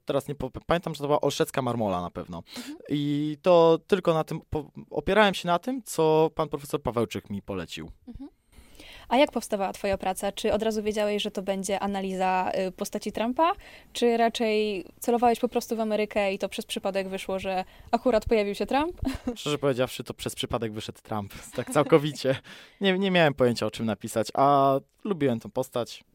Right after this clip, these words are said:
Speaker 1: i tyle.
Speaker 2: Okej. Czy chciałbyś powiedzieć jakiś wniosek na koniec? Y, może coś a propos marketingu politycznego, albo raczej na temat samego Trumpa, jeżeli chodzi o jego postać jako polityka?
Speaker 1: Hmm.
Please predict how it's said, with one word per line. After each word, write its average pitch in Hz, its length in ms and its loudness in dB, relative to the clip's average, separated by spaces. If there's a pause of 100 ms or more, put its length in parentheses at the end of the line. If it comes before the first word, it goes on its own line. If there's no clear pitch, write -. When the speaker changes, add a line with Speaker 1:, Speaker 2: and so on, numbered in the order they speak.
(280)
Speaker 1:
i 123 100 -2
tyle. 92 240 -4 (440)
Speaker 2:
Okej. 196 420 -14 (580)
Czy 277 120 0
chciałbyś 311 460 -2
powiedzieć 262 280 0
jakiś 233 240 0
wniosek 185 420 0
na 175 100 -4
koniec? 165 460 -6
Y, - 40 -18 (500)
może 233 440 0
coś - 240 -2
a 208 60 -2
propos 202 280 -4
marketingu 196 480 -2
politycznego, 202 720 -2 (280)
albo 262 300 4
raczej 254 320 0
na 233 100 -4
temat 220 320 -6
samego 208 340 -4
Trumpa, 190 380 -6
jeżeli 190 240 -8
chodzi 196 320 -8
o 190 40 -2
jego 190 220 -4
postać - 360 -8
jako - 140 -8
polityka? 180 520 -8 (920)
Speaker 1:
Hmm. 107 400 -8